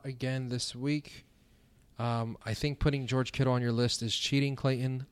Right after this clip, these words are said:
Let's talk about C J Ozuma against the Chiefs. You, he's really pounding anything against the Chiefs this week.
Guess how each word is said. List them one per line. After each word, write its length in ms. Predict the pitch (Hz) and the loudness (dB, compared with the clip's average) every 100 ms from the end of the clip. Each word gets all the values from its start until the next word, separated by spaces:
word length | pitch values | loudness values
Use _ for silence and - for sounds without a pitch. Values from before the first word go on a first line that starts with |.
| _ | _
Let's 160 | 110 - | -6 0
talk 240 | 139 131 | 0 2
about 340 | 127 127 123 - | 2 4 2 0
C 340 | - - 175 | 0 2 2
J 380 | 147 156 151 143 - | 4 6 6 4 0
Ozuma 760 | 127 113 101 120 127 110 82 - - - - - | -2 -2 -2 0 0 0 -4 -8 -16 -20 -20 -8
against 320 | 107 101 - | -6 -4 -6
the 60 | - | -6
Chiefs. 600 | - 123 101 - - - - - - - - | -2 -2 -2 -4 -6 -8 -18 -20 -20 -20 -6
You, 160 | 156 165 | -4 -4
he's 400 | - 190 143 123 | 0 0 2 2
really 200 | 139 113 | 2 0
pounding 720 | - 135 135 123 107 101 95 - - | -2 0 0 0 -2 -4 -10 -14 -6
anything 340 | 131 135 131 | -2 0 0
against 300 | 117 117 107 | 0 -2 -2
the 80 | 107 | -4
Chiefs 340 | - 113 104 | -2 -2 -2
this 200 | 101 - | -6 -6
week. 300 | 107 104 - | -4 -4 -6